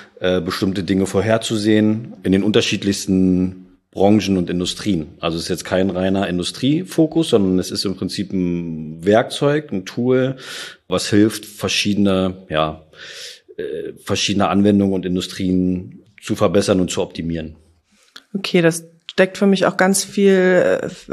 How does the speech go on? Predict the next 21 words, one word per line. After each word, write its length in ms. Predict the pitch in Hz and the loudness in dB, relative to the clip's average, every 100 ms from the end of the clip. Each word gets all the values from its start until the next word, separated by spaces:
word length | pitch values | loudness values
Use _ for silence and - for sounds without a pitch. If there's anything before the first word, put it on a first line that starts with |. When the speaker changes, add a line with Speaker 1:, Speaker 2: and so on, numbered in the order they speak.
| - | -12
Speaker 2:
Netzwerk 680 | - 180 190 208 - 254 269 | -6 2 2 2 0 -2 -2
drin, 320 | - 285 330 - - | 0 0 0 -8 -18
so 420 | - 196 202 196 185 - | -8 -2 2 2 2 -2
Verbindungen 640 | - 190 185 208 214 214 | -2 -2 2 4 6 2
zwischen 500 | 214 - 208 208 208 | 2 0 2 2 2
verschiedenen 480 | 208 190 - 208 196 | 2 0 2 2 2
Objekten, 420 | 202 196 - 233 | 2 0 0 0
sagtest 360 | 226 - 233 - | 0 -2 -6 -6
du 60 | |
gerade. 340 | 220 208 214 226 - - - - _ | 0 2 2 2 -6 -14 -14 -16 _
Wo 200 | 175 208 | 2 4
fängt 260 | 220 214 | 6 4
das 160 | 208 185 | 4 2
an 240 | - 233 | 2 4
und 220 | 285 226 214 | 6 6 6
wo 140 | 220 | 2
hört 220 | 208 196 | 4 2
das 140 | 202 196 | 2 2
auf? 320 | - 151 - | 0 0 -2
Also 220 | 170 175 | 0 0
es 420 | 180 - - - | -2 -4 -6 -8